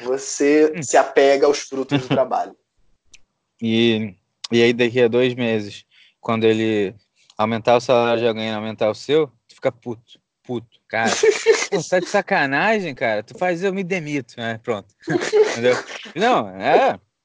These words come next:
Speaker 2: E aí, se ele não gostou, o que que você faz?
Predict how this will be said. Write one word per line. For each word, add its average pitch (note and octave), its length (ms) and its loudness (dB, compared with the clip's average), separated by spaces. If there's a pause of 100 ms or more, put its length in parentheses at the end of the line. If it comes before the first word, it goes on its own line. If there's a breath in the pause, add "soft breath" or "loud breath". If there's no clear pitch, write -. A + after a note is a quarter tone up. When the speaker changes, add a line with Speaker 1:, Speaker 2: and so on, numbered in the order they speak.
(640)
Speaker 2:
E C#3+ 120 0
aí, D3 240 2
se - 180 -8
ele D3 220 0
não D3+ 140 -8
gostou, D#3 480 -2
o A#3 60 -12 (400)
que C3+ 120 -12
que - 60 -14
você D3 120 -4
faz? D#3+ 440 0